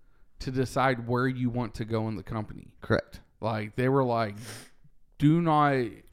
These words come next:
Speaker 1: settle here."
Speaker 2: No.
Speaker 1: You know, this is a starting point. This is, unless you just love reading meters.
Speaker 2: And
Speaker 1: Like,
Speaker 2: walking around all the time.
Speaker 1: yeah, but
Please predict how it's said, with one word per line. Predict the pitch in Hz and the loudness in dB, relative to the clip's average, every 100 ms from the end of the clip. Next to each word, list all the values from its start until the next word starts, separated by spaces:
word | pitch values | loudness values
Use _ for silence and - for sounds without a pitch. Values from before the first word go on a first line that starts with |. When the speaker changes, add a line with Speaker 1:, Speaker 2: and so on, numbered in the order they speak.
| - - | -20 -16
Speaker 1:
settle | - - 147 131 117 | -12 0 2 4 2
here." | - - 110 - - - - - - - - - - | -2 -6 -6 -8 -14 -10 -10 -10 -20 -16 -16 -18 -8
Speaker 2:
No. | 107 117 | 0 2
Speaker 1:
You | |
know, | 120 | 2
this | 117 139 143 | 2 4 4
is | 160 131 | 2 0
a | 120 | 0
starting | 110 - - 139 131 120 | -4 -8 2 4 4 0
point. | 107 117 113 98 | -2 -2 -4 -4
This | 117 117 | -6 -2
is, | 123 113 104 | -2 -2 -4
unless | 117 120 139 165 | -2 2 2 2
you | 156 | 2
just | 143 120 | 4 2
love | 110 120 135 139 | 0 2 2 2
reading | 123 139 139 127 | 2 0 2 2
meters. | 135 160 185 190 - - - - - - _ _ | 2 0 -4 -8 -12 -20 -20 -20 -20 -20 _ _
Speaker 2:
And | 107 | -2
Speaker 1:
Like, | 117 | 0
Speaker 2:
walking | 101 113 117 123 | 4 4 4 2
around | 120 117 110 | 2 2 2
all | 104 101 | 2 -2
the | |
time. | 98 101 95 - | -2 -2 -2 0
Speaker 1:
yeah, | 143 131 107 | 2 2 2
but | 104 123 123 113 | -2 0 0 -2